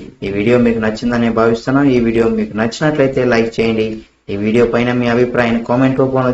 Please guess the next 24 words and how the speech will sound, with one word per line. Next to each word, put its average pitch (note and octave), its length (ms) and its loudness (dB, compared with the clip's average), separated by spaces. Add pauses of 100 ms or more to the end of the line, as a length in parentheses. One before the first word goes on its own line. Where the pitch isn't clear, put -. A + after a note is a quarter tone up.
తెలియజేయండి. A#2+ 640 2 (420)
ఇలాంటి D#3 360 0
మరిన్ని C#3 340 4 (240)
ఆధ్యాత్మిక A#2+ 440 -2 (100)
విషయాలతో A#2 460 -2
పాటుగా A2+ 360 0 (520)
ప్రతిరోజు A2+ 420 2
కూడా A#2+ 120 2 (100)
రాశి A#2+ 260 2
ఫలాలు, A#2+ 280 6 (100)
దినఫలాలు A#2 500 0
అందించడం A2+ 460 -2
జరుగుతుంది. A2+ 360 2 (100)
కాబట్టి A#2+ 340 0 (460)
మా G2 120 -6 (100)
ఫస్ట్ A#2+ 240 -2
గురు C3+ 140 6 (100)
టీవీ B2+ 200 4 (100)
ఛానల్ని A#2+ 400 -2 (800)
ఎవరైతే A#2 340 2 (100)
చూస్తున్నారో B2+ 540 0
వారు A#2+ 180 0
సపోర్ట్ C3 380 0
చేయాలనుకుంటే A#2+ 580 0